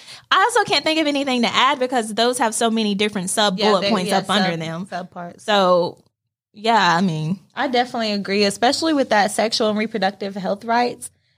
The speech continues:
Speaker 2: because, like Jasmine, you know, she made the whole point of earlier, there are all these men in this room having discussions about our health and, you know,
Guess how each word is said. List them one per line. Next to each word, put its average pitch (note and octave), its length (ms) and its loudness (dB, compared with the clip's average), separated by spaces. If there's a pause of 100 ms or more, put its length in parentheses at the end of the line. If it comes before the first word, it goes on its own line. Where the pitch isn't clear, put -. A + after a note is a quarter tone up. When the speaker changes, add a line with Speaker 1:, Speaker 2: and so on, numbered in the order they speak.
Speaker 2:
because, A#3 340 0
like A#3 220 0
Jasmine, B3+ 500 0
you B3 80 0
know, B3 140 2
she C#4 160 -2
made C#4 180 0
the A#3+ 80 2
whole A#3 180 2
point B3+ 280 -2
of A#3 160 2
earlier, A#3+ 400 0
there A3+ 180 2
are - 60 4
all G#3+ 260 4
these A#3+ 320 -6
men C4 580 -2
in A3 200 -6
this A#3+ 240 -4
room C4 320 -4
having A3+ 260 -2
discussions A3+ 680 -4
about G3+ 540 2 (480)
our A3 180 2
health B3+ 420 0 (100)
and, G#3 300 -2
you G#3 80 -2
know, G3+ 380 -2